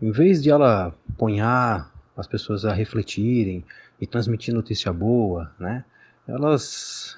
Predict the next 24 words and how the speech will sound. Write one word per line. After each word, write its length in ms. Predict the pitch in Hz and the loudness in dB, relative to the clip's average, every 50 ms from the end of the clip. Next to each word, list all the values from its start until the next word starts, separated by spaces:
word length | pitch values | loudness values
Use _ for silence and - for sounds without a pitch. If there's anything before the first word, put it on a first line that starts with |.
| - - | -6 -4
infernizam 680 | 123 - - 165 147 127 127 143 180 170 139 135 120 | -2 2 4 4 6 6 6 4 4 4 4 2 0
mais, 500 | 110 101 95 95 90 85 80 - - - - | 0 0 -2 -2 -4 -4 -6 -10 -14 -12 -8
elas 200 | 95 92 104 101 | -6 -4 -4 -2
deixam 300 | 104 120 127 - 147 143 | 0 -2 -2 -2 -2 -4
as 160 | 147 135 - | -6 -6 -6
pessoas 340 | - 135 135 - - 147 120 | -6 -6 -4 0 0 0 0
mais 280 | 117 131 156 170 143 117 | 0 0 -2 -2 -2 -2
loucas 440 | 113 123 151 170 - - 104 90 - | 0 0 0 0 0 -4 -8 -6 -6
ainda, 360 | 90 85 85 82 85 90 - _ _ - - - - _ _ _ - | -6 -6 -6 -8 -10 -12 -14 _ _ -20 -20 -20 -20 _ _ _ -12
entendeu? 380 | 98 95 92 110 127 113 92 - _ _ _ _ | -8 -4 -2 0 0 0 -2 -4 _ _ _ _
Porque 320 | - 107 110 - - - 131 | -6 -6 -6 -4 -4 -2 -2
você 240 | 143 143 - - | -2 0 0 2
vai 80 | 170 180 | 2 2
assistir 360 | 180 - 156 - - - 147 | 0 0 -4 -6 -2 0 0
ali, 240 | 135 123 139 170 190 | 2 2 2 2 0
o 60 | 185 | 0
pessoal 300 | - 156 - - 160 156 | 0 -4 -4 -4 -6 -6
só 100 | - 156 | -4 -2
tá 100 | - 165 | -2 -2
falando 320 | - - 151 143 143 135 120 | 0 0 0 0 0 0 0
de 80 | 117 | 0
morte, 560 | 110 101 98 101 117 139 165 170 - - - _ _ _ _ _ _ _ - - - - - - - - _ _ _ _ - | 0 0 0 0 2 0 0 -2 -4 -8 -18 _ _ _ _ _ _ _ -20 -20 -20 -20 -20 -20 -20 -20 _ _ _ _ -10
é, 640 | 131 131 135 123 120 117 113 113 110 110 107 107 107 | -6 -2 0 0 2 2 2 2 2 4 4 4 2
defendendo 540 | 120 120 - 139 120 113 139 143 143 127 | 2 2 2 2 2 4 4 4 4 2